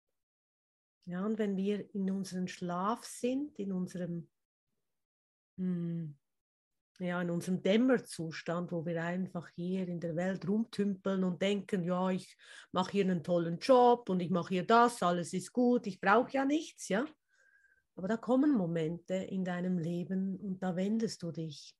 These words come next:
sicherlich an Gott. Vielleicht magst du dich auch erinnern, wann du dich mal so ernsthaft an Gott gewandt hast. Meistens ist es wirklich erst der Moment des Schmerzes, wo wir uns erinnern, oh, da gibt's ja noch einen Gott. Jetzt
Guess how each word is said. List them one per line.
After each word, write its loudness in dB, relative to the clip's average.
sicherlich -4
an -2
Gott. -2
Vielleicht -2
magst 0
du -2
dich 0
auch 2
erinnern, 0
wann -2
du -2
dich -4
mal 2
so -4
ernsthaft -2
an -2
Gott -2
gewandt -2
hast. -6
Meistens 2
ist -2
es 0
wirklich -2
erst -6
der 0
Moment -2
des -4
Schmerzes, -4
wo 0
wir 2
uns -2
erinnern, 2
oh, 12
da 0
gibt's -8
ja 0
noch -4
einen -2
Gott. -2
Jetzt 6